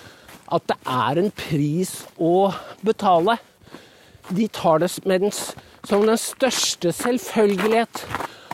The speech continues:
at alle skal være for L G B T Q for å være på den riktige siden. Og dette er en ensretting av kulturen som vi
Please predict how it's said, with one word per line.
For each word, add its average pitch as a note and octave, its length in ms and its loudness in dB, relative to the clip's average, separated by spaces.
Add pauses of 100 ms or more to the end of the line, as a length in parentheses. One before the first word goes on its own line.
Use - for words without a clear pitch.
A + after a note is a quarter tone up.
(200)
at A3 180 0 (140)
alle G3 560 4
skal G3 560 4 (160)
være G3 480 4
for G#3+ 400 2
L F3+ 320 2
G F#3 160 4
B F#3 320 2
T G#3 240 2
Q A3 320 2 (1120)
for F#3+ 160 0
å F#3+ 120 6
være D#3 600 2 (220)
på F#3+ 140 0
den G3 160 6
riktige F#3 360 0
siden. G#3 320 2 (1080)
Og F#3 160 2
dette G3 280 2
er D#3+ 280 4
en G#3+ 80 -2 (160)
ensretting D#3+ 1160 2
av D#3 320 4
kulturen F#3 640 2 (720)
som F3+ 320 2
vi G3+ 140 4